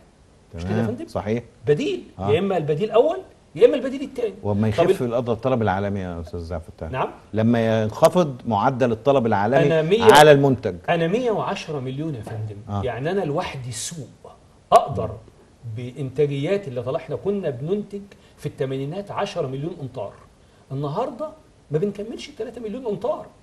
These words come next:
Speaker 2: مم.
Speaker 1: فإحنا سوق لوحدينا مش محتاج، يعني
Speaker 2: ده محليًا، أنت
Speaker 1: آه
Speaker 2: عايز
Speaker 1: طبعًا،
Speaker 2: تتكلم
Speaker 1: أنا
Speaker 2: بداية.
Speaker 1: بتكلم يا
Speaker 2: آه.
Speaker 1: فندم، أنا بجيب القطن من بره، آه، أنسجه وأغزله وأصرفه في السوق المحلي.
Speaker 2: مم.
Speaker 1: طب ما أنا أصلًا،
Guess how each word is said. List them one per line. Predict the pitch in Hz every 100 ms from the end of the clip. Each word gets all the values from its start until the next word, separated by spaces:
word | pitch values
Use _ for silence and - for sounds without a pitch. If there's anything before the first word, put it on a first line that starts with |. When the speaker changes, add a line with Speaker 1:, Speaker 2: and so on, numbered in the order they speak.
| -
Speaker 2:
مم. | 90 80
Speaker 1:
فإحنا | - - - 185 202 214 -
سوق | - 240 320 349 -
لوحدينا | 160 180 - 143 233 160
مش | 123 120
محتاج، | 151 - 147 147
يعني | 135 120
Speaker 2:
ده | 123
محليًا، | 131 135 147 160 120
أنت | 104
Speaker 1:
آه | 104
Speaker 2:
عايز | 131
Speaker 1:
طبعًا، | 302 262
Speaker 2:
تتكلم | 117
Speaker 1:
أنا | 104
Speaker 2:
بداية. | 101 208 -
Speaker 1:
بتكلم | 254 175
يا |
Speaker 2:
آه. | 113
Speaker 1:
فندم، | - 226 - - - 156
أنا | 160
بجيب | 156 165 262
القطن | 208 233 247 226
من | 196 175
بره، | 269 - 392 - - - - _ -
آه، | 156 147
أنسجه | - 143 147 233 247 156 120
وأغزله | 131 135 143 285 381 440 - - - _ _ _ -
وأصرفه | 147 202 208 226 294
في | 247
السوق | 208 381
المحلي. | 269 - 403 320 160 -
Speaker 2:
مم. | 92
Speaker 1:
طب | 147 147
ما | 190
أنا | 277 269 254
أصلًا، | - 226